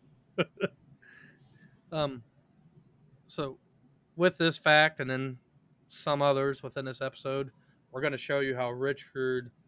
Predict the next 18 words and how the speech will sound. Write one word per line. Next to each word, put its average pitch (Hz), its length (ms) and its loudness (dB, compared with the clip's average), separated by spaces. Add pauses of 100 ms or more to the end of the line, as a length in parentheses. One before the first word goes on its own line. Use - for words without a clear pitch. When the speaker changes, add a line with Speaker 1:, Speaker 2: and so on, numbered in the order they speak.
(1400)
Speaker 2:
you 127 80 -8
know, 113 140 -8
all 170 220 4
this 160 140 0
shit 165 220 -2
was 127 80 -10
premeditated. 117 680 -6 (140)
He 165 180 -6
knew 139 160 0
what 117 80 -4
he 110 100 -6
was 101 160 -12
doing. 101 320 -14 (960)
Um, 107 180 -18 (2500)
so - 200 -18 (260)
fuck 143 220 -6
this 107 160 -20
dude. 113 240 -20